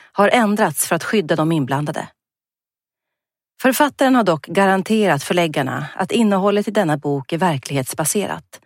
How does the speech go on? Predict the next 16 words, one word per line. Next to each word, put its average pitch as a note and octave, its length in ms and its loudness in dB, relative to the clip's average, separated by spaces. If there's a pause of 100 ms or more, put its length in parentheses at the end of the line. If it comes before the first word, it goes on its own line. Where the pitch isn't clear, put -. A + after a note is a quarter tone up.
(540)
med G3+ 100 4
undantag G3+ 680 2
för G#3+ 120 0
vissa G3 240 0
detaljer D3 540 -2
som G3 160 -4
inte E3 240 -2
i D#3+ 40 0
väsentlig G3 600 -4
grad C3 420 -2 (320)
påverkar E3 640 0
berättelsens D3 680 -4
sanningshalt. - 720 -6 (3000)
I A#3+ 120 2
dagens B3+ 500 2
Storbritannien D#3+ 920 -2